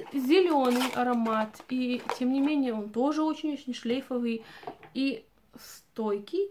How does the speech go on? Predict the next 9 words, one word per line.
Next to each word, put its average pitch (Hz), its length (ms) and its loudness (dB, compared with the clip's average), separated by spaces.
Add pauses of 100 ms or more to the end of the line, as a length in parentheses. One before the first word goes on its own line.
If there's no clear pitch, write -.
Это 277 420 -4
вот 233 260 -4
такая 247 320 -6
вот 247 140 -6
штучка 226 520 -10
от 226 320 -10
Artisan, 240 880 -6 (440)
и 240 100 -2
это 269 240 -4